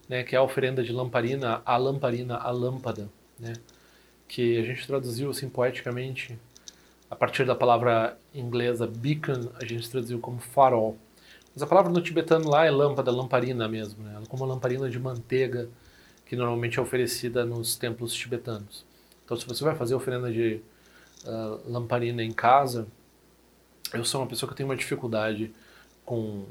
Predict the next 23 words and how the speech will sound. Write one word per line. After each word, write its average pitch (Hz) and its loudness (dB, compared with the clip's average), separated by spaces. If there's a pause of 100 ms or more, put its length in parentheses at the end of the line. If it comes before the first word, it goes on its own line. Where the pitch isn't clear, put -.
eu - -20
tenho 131 -4
perigo 143 2
por - -14
causa 135 4
dos 170 2
gatos 143 6
aqui 117 -8
em 131 -6
casa 139 4
e 120 -6
tudo, 147 2
né? 135 -4
Então, 151 -4 (320)
eu 120 -4
não 139 0
gosto 131 2
de 139 -12
usar 131 2
velas 131 2
e 117 0 (360)
a 117 4
ideia 120 6